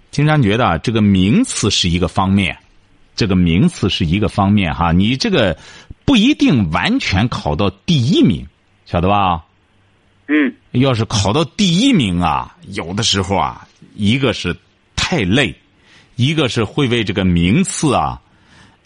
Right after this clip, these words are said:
Speaker 1: 嗯，有一些边边角角浪费的东西太多。其实完全可以保持在三四名、四五名这一块儿就可以。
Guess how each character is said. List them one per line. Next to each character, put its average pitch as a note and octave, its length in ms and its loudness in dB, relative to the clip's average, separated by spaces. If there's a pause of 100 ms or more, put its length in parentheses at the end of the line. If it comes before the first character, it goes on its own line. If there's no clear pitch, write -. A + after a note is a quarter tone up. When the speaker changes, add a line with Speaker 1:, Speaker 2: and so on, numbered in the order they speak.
Speaker 1:
嗯， F2+ 840 2
有 G2+ 240 0
一 C3+ 80 0
些 C3 220 -2
边 F3+ 400 0
边 E3+ 240 0
角 A#2+ 240 0
角 F#2 180 0
浪 C3 400 2
费 G#3+ 240 -2
的 E2+ 140 -2
东 F2 180 0
西 E2+ 140 -4
太 D2 320 -6
多。 A#2 360 -2 (840)
其 A3 340 0
实 C3+ 260 -2
完 B2 320 0
全 A2 300 0 (120)
可 - 180 -2
以 B2+ 220 0 (100)
保 D2+ 280 -2
持 - 380 -2
在 F2 540 0 (840)
三 C4+ 440 2
四 D3 280 -2
名、 G2+ 320 2
四 - 320 -4
五 G2+ 240 4
名 D2+ 280 2
这 F#3 100 0
一 F#2+ 80 -2
块 - 200 -6
儿 C#2+ 40 -2
就 C#2+ 100 -6
可 - 260 -6
以。 D2 220 -4